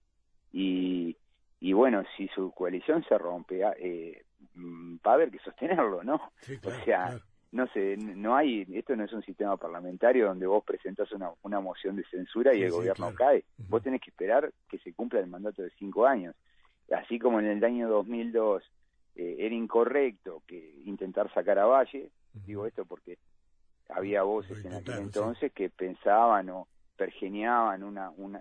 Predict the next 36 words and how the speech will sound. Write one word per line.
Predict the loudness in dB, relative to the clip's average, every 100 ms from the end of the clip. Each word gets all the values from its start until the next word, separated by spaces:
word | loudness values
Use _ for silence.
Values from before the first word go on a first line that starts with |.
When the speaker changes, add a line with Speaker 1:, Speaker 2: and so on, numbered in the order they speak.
| -10
Speaker 1:
la | -6 -6
posibilidad | -6 -8 -2 0
de |
un | 0
juicio | -4 -6 -4
político | -4 -4 -2 -2 -2 -6
y | -6
cosas | -6 -4 -4 -4
así. | -6 -6 -6 _ _ _ _ _ -8
Ah, | -8
por | -8 0
suerte | 2 4
al | 2
final | 0 -2 -2
no | -4
prosperaron, | -4 2 6 6 4 -2
pero | -8 -14
en | -12
realidad | -10 2 4 4
en | 0
el |
sistema | -10 -4 -2
presidencialista | -2 -8 -12 -12 -10 -8 -4 0 2 4
vos | 0 -6
tenés | -12 -12
que | -10 -12 -12 _ _ -8
bancarte | -4 0 2 2
al | -2
presidente | -6 -6 -2 0 -2
los | -4
cinco | -8 2 4
años. | 4 0
Por | -8 -6
tanto, | -4 -2
me | -2 -2
parece | -4 -4